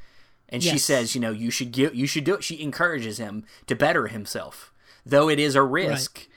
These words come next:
Speaker 1: you know, you know, just like this whole movie, you know, he's, getting somewhere by taking risks he doesn't usually take.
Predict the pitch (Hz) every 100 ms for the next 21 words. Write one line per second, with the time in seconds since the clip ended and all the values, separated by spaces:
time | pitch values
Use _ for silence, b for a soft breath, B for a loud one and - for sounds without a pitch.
0 | b b b 120 113 107 110 _ _ _
1 | _ _ 123 110 107 _ 120 135 - 143
2 | 147 - 147 123 180 147 110 113 _ -
3 | 120 110 110 - - 160 143 - b b
4 | _ _ _ 139 123 185 202 139 147 135
5 | 123 117 117 117 110 107 - _ _ _
6 | _ _ _ - 135 131 123 131 - -
7 | 123 120 117 120 113 110 151 -